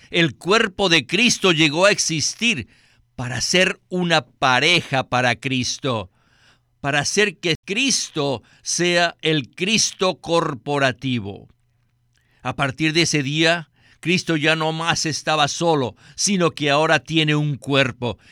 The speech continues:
y este cuerpo es su incremento, su agrandamiento, su extensión e incluso su expansión.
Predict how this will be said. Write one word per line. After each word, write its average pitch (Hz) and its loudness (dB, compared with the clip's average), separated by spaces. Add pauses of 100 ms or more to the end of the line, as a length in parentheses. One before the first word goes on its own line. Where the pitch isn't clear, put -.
y 190 0
este 190 2
cuerpo 180 0
es 185 2
su 175 0
incremento, 165 0 (140)
su 190 0
agrandamiento, 156 0 (160)
su 214 2
extensión 175 0 (160)
e 214 4
incluso 226 2
su 190 0
expansión. 156 0